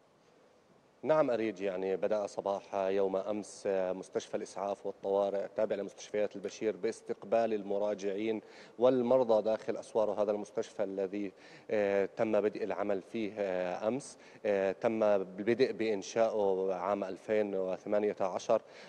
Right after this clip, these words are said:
وهذا المستشفى يأتي على نظام هندسي متطور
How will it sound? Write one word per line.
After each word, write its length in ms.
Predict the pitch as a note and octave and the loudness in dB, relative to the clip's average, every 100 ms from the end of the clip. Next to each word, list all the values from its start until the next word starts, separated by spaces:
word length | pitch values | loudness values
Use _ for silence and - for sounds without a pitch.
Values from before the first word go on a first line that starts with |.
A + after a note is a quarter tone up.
| - | -2
وهذا 480 | G#2 G2+ F#2+ A#2+ A2 | 2 2 2 2 2
المستشفى 760 | G#2+ G#2 G#2 - A#2 - G#2 | 2 0 -4 -4 -6 -2 -2
يأتي 260 | G#2 G2+ G#2 | 0 -2 -4
على 200 | F#2+ G2 | -2 -2
نظام 360 | F#2+ G2 G2+ F#2+ | -2 -2 -2 -2
هندسي 460 | G#2 G2 - G2+ | -4 -4 -6 -8
متطور 640 | F#2+ F#2+ G2 G#2 G#2+ G#2+ | -6 -4 -4 0 2 2